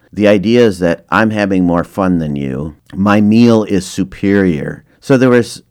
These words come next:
something about that that bothered him in kind of in the same way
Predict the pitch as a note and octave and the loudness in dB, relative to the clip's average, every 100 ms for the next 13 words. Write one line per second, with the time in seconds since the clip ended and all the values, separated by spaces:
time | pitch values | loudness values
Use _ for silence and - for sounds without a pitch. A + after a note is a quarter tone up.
0 | _ - - - D#3+ D3 A#2+ F2 F#2 F#2 | _ -12 -2 -2 0 0 0 2 4 4
1 | F#2+ - D#2+ E2+ D#2 D2+ D2 D#2 _ - | 2 -4 -8 -2 -2 -2 -6 -14 _ -6
2 | E2+ C2+ D2 G2 G2+ A#2+ G2+ D#2+ C#2+ E2+ | -6 -4 -4 0 2 2 0 -2 -4 -4
3 | D2+ D2 D2 _ A2+ F#2 - C3 A#2+ G#2+ | -4 -6 -8 _ -2 -2 -2 0 2 2
4 | F#2 - A2+ G2+ G2 G2+ F#2+ E2+ E2 D2+ | -2 -2 0 0 2 2 4 2 0 -6